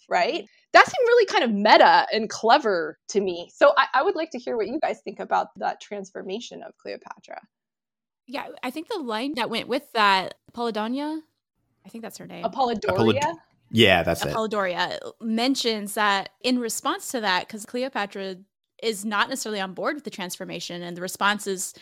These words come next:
Speaker 2: an artificial flower lasts much longer than a natural one. And that was really interesting because it's true, this myth of Cleopatra has lasted much longer than what her authentic life might have been. So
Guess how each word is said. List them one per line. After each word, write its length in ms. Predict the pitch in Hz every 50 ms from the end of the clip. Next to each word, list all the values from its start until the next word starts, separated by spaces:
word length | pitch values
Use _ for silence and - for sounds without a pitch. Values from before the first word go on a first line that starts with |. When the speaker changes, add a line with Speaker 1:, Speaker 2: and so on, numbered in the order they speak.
| - - - - _ _ -
Speaker 2:
an 300 | 202 208 202 196 196 196 -
artificial 460 | 208 226 233 247 - 240 214 - 214 202
flower 480 | 208 - 185 180 180 190 202 202 196
lasts 340 | - 196 185 175 175 - -
much 160 | 202 196 -
longer 320 | 185 175 175 175 170 175 180
than 140 | 190 185
a 60 | 190 208
natural 440 | 247 277 311 302 - - - -
one. 300 | - - - - 220 220 220 _ _ _ _ _ _ _ _ -
And 140 | 220 226 226
that 100 | 233 240
was 140 | 269 247 233
really 200 | 294 302 277 277 -
interesting 420 | 277 294 - 339 - - 233 220 208
because 240 | 202 - 226 202
it's 240 | 196 - - - -
true, 240 | - - 277 294 294
this 360 | 226 190 208 196 196 - -
myth 260 | 202 208 220 220 220 - -
of 200 | 214 208 202 -
Cleopatra 800 | - 208 190 175 - 226 254 254 254 - 226 202 190 185 180
has 340 | 180 190 202 202 190 185 202
lasted 1040 | 196 196 214 208 220 262 311 302 - - - 185 180 180 156 170 185 202 208 240 - _ _ _ _ _ _ -
much 220 | - 233 226 - -
longer 320 | 240 226 226 233 233 226
than 260 | 196 226 214 202 208
what 180 | 196 208 196 -
her 200 | - 214 196 -
authentic 480 | 180 180 - 190 190 190 - 180 - -
life 240 | 180 170 180 190 - -
might 180 | - - -
have 120 | - 202 -
been. 320 | - - - - - 190
So 400 | - - 202 185 180 175 180